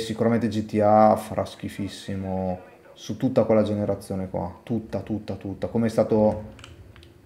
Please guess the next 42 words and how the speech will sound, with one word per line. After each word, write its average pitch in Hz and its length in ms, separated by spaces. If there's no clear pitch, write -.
eh, 101 480
G 104 160
T 107 80
A 104 80
cinque 104 260
per 104 120
la 95 80
PlayStation 98 420
tre 107 140
è - 20
una 98 160
merda, 113 640
G-, 107 220
sulla 113 280
PlayStation 110 400
quattro 104 420
una 113 160
merda, 120 960
sulla 123 160
PlayStation 113 320
quattro 120 240
Pro 117 200
una 117 200
merda, 131 840
ed 117 120
è 120 40
un 117 200
capolavoro 131 800
su 131 160
PlayStation 107 440
cinque. 98 680
Cioè - 160
veramente 117 840
G 113 320
T 117 160
A 110 380
cinque 123 580
su 104 180
PlayStation 110 440
cinque 123 420
è 113 240
un 139 280